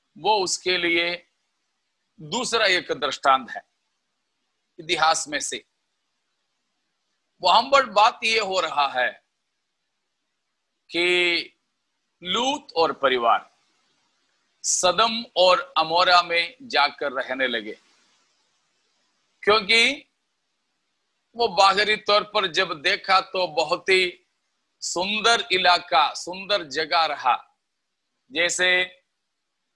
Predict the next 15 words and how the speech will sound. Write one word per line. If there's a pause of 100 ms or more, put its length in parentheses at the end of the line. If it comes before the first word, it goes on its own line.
(300)
बाइबल
बताते
हैं (840)
कि
सदम (120)
और (120)
अमोरा (120)
उस
समय
में
जब
लूत
उसको
चुना
था,